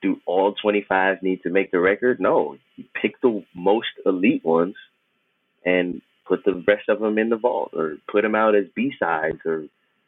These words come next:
release 'em for free later or for, you know, YouTube content or, or, or something, you know.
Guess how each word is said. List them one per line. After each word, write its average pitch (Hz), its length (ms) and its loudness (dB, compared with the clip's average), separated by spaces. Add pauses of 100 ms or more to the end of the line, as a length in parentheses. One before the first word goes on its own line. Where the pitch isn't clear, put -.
(240)
release 87 360 0
'em 101 100 2
for 90 140 -8 (100)
free 101 240 2
later 90 500 2
or 80 160 -8 (120)
for, 85 200 0 (680)
you 98 100 2
know, 85 320 0 (400)
YouTube 104 640 2 (100)
content 92 580 0
or, 78 280 0
or, - 240 2
or - 180 0 (140)
something, 76 400 -2
you 76 80 2
know. 73 220 -6